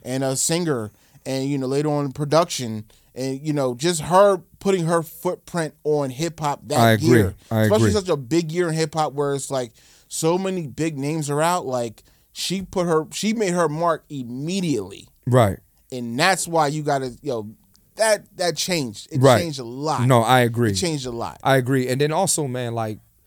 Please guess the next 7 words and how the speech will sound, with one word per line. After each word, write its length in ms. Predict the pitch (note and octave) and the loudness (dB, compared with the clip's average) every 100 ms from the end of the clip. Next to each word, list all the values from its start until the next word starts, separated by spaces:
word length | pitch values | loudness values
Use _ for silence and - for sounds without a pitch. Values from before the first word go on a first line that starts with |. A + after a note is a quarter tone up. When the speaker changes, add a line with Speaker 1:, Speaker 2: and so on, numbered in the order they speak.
| _ _ - _ _ _ _ _ _ | _ _ -20 _ _ _ _ _ _
Speaker 2:
that 160 | - F#3 | 2 4
introduced 500 | F#3+ D#3 B2+ D#3 - | 2 0 -4 -4 -2
us 160 | C3 G2 | -4 -2
really 320 | B2+ B2+ A2+ | -2 -2 -4
to 600 | - C3 A#2 A2 G#2 G2 _ | -6 -8 -6 -8 -10 -16 _
the 160 | A2+ A2+ | -12 -8
beginning 680 | A2+ A2 G#2 B2 B2 A#2 | -4 -4 0 0 0 -2